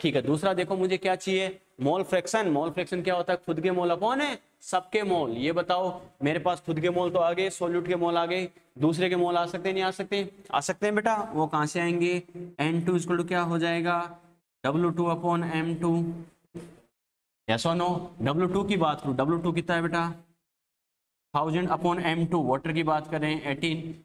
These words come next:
इसको तो solve करके हमने देखा ही था, फ़िफ़्टी फ़ाइव पॉइंट फ़ाइव फ़ाइव आता है। Yes or no? मेरे पास second mole आ गए नहीं आ गए? ठीक है, इससे मोल fraction आ जाएगी।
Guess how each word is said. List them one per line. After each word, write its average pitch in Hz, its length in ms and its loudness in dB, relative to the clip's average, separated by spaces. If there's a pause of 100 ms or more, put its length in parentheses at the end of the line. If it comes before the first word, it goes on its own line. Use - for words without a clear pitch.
इसको 156 220 0
तो 156 80 2
solve 147 260 0
करके 156 200 -2
हमने 147 220 2
देखा 147 260 -2
ही 180 80 -2
था, 190 140 0
फ़िफ़्टी 160 380 -2
फ़ाइव 151 300 -2
पॉइंट 156 200 0
फ़ाइव 151 280 -2
फ़ाइव 151 260 -2
आता 139 220 -2
है। 147 400 -2 (760)
Yes 113 220 0
or 156 80 4
no? 160 180 2 (600)
मेरे 131 120 -2
पास 147 160 0
second 147 240 0
mole 151 200 2
आ 151 80 2
गए 165 140 0
नहीं 170 100 2
आ 165 100 0
गए? 170 140 -2
ठीक - 540 -6
है, 143 60 4
इससे 151 180 -2
मोल 151 200 2
fraction 165 280 -2
आ 190 100 2
जाएगी। 214 360 -2